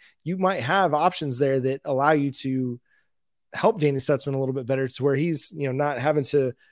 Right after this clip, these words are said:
try to play outside the scheme to make plays. And then on Ethan Downs, like I said, he had a really nice finish to the season. I think it was, like, two and a half sacks, four and a half tackles for loss over the last three games. That's strong. Like, he finished tied for the league or to the, for the team lead in,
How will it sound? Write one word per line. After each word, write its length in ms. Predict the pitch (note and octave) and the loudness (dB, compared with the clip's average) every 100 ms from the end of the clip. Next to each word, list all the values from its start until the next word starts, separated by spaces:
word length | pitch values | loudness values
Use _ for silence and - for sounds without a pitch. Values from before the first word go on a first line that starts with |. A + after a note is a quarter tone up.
| - | 0
try 120 | E3+ | 2
to 80 | D3+ | 4
play 220 | - E3 | 8 8
outside 380 | D#3 - C#3+ B2+ | 8 4 0 0
the 60 | |
scheme 520 | - - D#3+ C#3+ B2+ | -4 -2 -2 0 -4
to 100 | B2 | -6
make 220 | C3+ B2+ - | -6 -8 -4
plays. 460 | D3 C#3 B2 A#2+ - - _ | 0 0 0 -6 -12 -20 _
And 100 | E3 | 4
then 140 | F#3 G3 | 4 6
on 180 | F3+ F#3 | 2 2
Ethan 240 | G#3 F3+ | 2 4
Downs, 240 | D#3 F3 | 6 4
like 120 | C3+ E3 | 4 2
I 20 | |
said, 180 | F3+ C#3+ | 2 2
he 60 | |
had 100 | F3+ | 2
a 60 | C#3 | 2
really 200 | D#3+ F3+ | 4 4
nice 240 | D#3 D#3+ | 4 0
finish 220 | - E3 - | -2 -4 -4
to 100 | C#3+ | -6
the 80 | |
season. 280 | B2+ E3+ C#3+ | -6 -6 -4
I 20 | |
think 100 | C3 | -4
it 20 | D3+ | -2
was, 80 | |
like, 120 | B2 - | -4 -4
two 140 | F#3 | 0
and 80 | E3 | 2
a 20 | |
half 140 | D#3 | 2
sacks, 420 | - E3+ D#3 C#3+ - _ _ | 2 2 2 0 -6 _ _
four 120 | - F3 | 2 4
and 60 | |
a 40 | D3 | 6
half 140 | D#3 | 4
tackles 280 | D#3+ D3 D3 | 2 0 -2
for 160 | - | 2
loss 300 | C#3+ D3 C#3 F3 D3 | 4 4 4 -2 -4
over 80 | |
the 80 | C#3+ | 0
last 240 | D3 C#3 - | 0 0 -2
three 160 | C#3+ | -4
games. 440 | C3+ C#3+ C#3+ C#3+ - - - _ _ _ - | -2 -2 -2 -4 -8 -20 -20 _ _ _ -4
That's 200 | F3 - | -2 0
strong. 440 | - F3 E3+ A2+ | 2 4 4 0
Like, 240 | C3 C3 - _ _ _ _ _ | -6 -8 -10 _ _ _ _ _
he 140 | C3 | -10
finished 280 | D3 E3+ C#3 | 0 0 0
tied 300 | - D#3+ E3 | 0 2 2
for 140 | - D3+ | 0 -2
the 100 | C#3 | 0
league 380 | D3+ D#3+ D3 - | 0 -2 -4 -4
or 80 | |
to 180 | C3+ - | -4 -4
the, 140 | C3+ B2 _ | -8 -10 _
for 80 | F3 | -4
the 100 | D#3 | -2
team 280 | - F3+ D#3+ | 0 0 2
lead 340 | E3 D#3 D3+ - - _ _ | 2 0 0 -10 -20 _ _
in, 480 | F3+ F3 E3+ D#3 D3+ | 0 2 2 0 -4